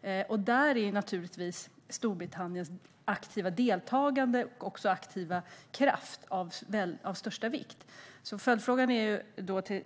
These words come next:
till statsministern om de frågorna. Jag vet att det fanns anledning bland annat kanske att prata om Makedonien när ni sågs nu, men hur,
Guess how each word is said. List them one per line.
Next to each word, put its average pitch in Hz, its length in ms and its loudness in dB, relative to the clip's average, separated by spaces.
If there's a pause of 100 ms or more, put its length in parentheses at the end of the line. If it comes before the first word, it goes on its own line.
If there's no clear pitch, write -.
till 196 220 -4
statsministern 220 600 0
om 208 200 2 (640)
de 262 220 8
frågorna. 196 340 4
Jag 208 100 6
vet 208 220 0
att 202 140 -2
det 185 60 -10
fanns 196 200 0
anledning 196 300 4
bland 196 160 4
annat 180 180 2
kanske 190 180 -4
att 175 60 -10
prata 196 200 0
om 185 40 0
Makedonien 226 540 4
när 202 80 4
ni 185 120 0
sågs 170 400 -2
nu, 175 140 0
men 196 240 0
hur, 214 340 0